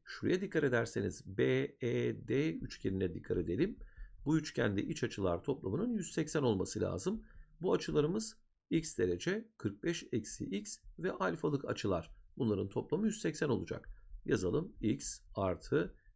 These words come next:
kırk beş eksi x artı alfa eşittir yüz seksen. Buradan x'leri sadeleştirdiğimizde kırk beşi de eşitliğin sağına atarsak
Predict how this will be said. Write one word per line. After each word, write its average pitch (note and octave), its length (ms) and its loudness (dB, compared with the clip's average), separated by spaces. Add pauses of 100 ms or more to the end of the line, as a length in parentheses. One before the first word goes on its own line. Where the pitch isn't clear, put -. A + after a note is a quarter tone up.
kırk - 280 -2
beş E3 300 -2
eksi - 360 -2
x - 280 -6
artı F#2+ 420 -2
alfa F2+ 420 -4
eşittir - 400 -6
yüz D#3 320 -4
seksen. E3+ 480 0 (440)
Buradan E3 340 2
x'leri C3+ 400 0
sadeleştirdiğimizde G#2+ 1200 0
kırk D#3+ 260 -6
beşi A2 200 -2
de G#2+ 120 2
eşitliğin G#2+ 380 -4
sağına F#2 380 0
atarsak G#2+ 560 -2